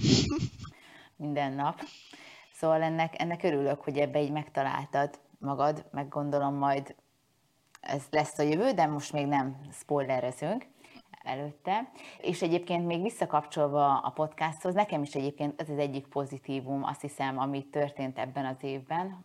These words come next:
Speaker 2: Alapból már az, hogy vele tök jó dumálgatni, és akkor még ezt fel is vesszük, és akkor reméljük, ez másnak is tetszik.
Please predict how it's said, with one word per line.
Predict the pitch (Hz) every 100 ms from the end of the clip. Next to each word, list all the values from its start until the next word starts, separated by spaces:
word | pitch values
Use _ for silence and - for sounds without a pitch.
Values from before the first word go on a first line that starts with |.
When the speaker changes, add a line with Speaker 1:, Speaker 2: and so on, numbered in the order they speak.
| -
Speaker 2:
Alapból | - 214 190 147 156
már | 151 147
az, | 151
hogy | 160 147
vele | 147 143
tök | 156 151 151
jó | 139
dumálgatni, | 139 135 131 131 139 185
és | 185 143
akkor | - 143 139 135 -
még | 131 127
ezt | 143 -
fel | - 135
is | 135 -
vesszük, | 143 - -
és | - -
akkor | 131 - 139 143 - - -
reméljük, | 147 147 139 139
ez | 147
másnak | 147 143 147 143
is | 143
tetszik. | 156 170 - 233 -